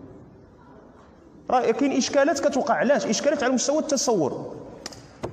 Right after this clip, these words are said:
شي مشكلة هادي دابا كيفاش دوزات تشرحها للعباد الله. إشكالات على مستوى التصور، يعني صاحبنا كيشوف مثلا ديك الساجدة العابدة، حاطة سميتها بحالك، الساجدة العابدة، ياك؟ وكنمشي تقلب على شي تصويرة ديال شي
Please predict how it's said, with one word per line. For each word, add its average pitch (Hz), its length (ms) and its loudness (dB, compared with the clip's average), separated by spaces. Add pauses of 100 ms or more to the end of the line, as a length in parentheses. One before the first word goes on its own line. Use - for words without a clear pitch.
(1040)
شي - 220 -6
مشكلة 247 440 2
هادي 160 40 4
دابا 160 160 2
كيفاش 180 220 2
دوزات 170 300 2
تشرحها 165 400 0
للعباد 127 280 0
الله. 135 200 -4
إشكالات 277 380 0
على 233 120 0
مستوى 247 280 0
التصور، 175 640 -2
يعني 156 160 -2
صاحبنا 196 440 0
كيشوف 214 340 -2
مثلا 196 280 0
ديك 202 340 -2 (920)
الساجدة 196 540 0
العابدة، 127 480 2 (200)
حاطة 156 260 -2
سميتها 156 260 -2
بحالك، 110 260 -6
الساجدة 160 440 -2
العابدة، 113 440 -2 (300)
ياك؟ 240 160 2 (800)
وكنمشي 202 300 0
تقلب 220 300 0
على 196 120 2
شي 214 140 0
تصويرة 214 360 2
ديال 185 200 2
شي 220 360 0